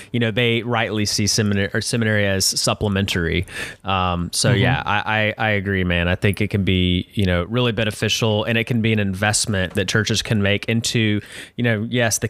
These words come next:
Speaker 1: kingdom of God, and potentially into their own church as they're, you know, helping continue to equip, uh, well, you know, able-bodied, um, you know, men for the ministry. Uh, I think another benefit too that I would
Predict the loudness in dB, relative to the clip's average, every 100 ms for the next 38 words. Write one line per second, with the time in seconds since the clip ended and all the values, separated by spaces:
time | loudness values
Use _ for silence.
0 | 0 2 0 0 0 2 0 0 0 0
1 | 0 0 0 0 0 0 2 2 2 0
2 | 0 0 0 2 2 0 0 2 2 2
3 | 0 0 0 0 -2 0 2 2 0 0
4 | -2 -2 0 0 0 -4 -6 -14 -4 0
5 | 0 0 0 0 0 -2 -2 -2 0 0
6 | 0 0 -2 0 0 0 0 -2 -4 -4
7 | 0 2 2 0 -2 0 2 2 0 0
8 | 0 0 0 2 2 2 0 -2 -2 -6
9 | -10 -10 -10 -2 -2 -2 -4 -4 -2 0
10 | 0 0 0 -2 -2 -4 -2 -4 -2 0
11 | 0 0 0 0 -2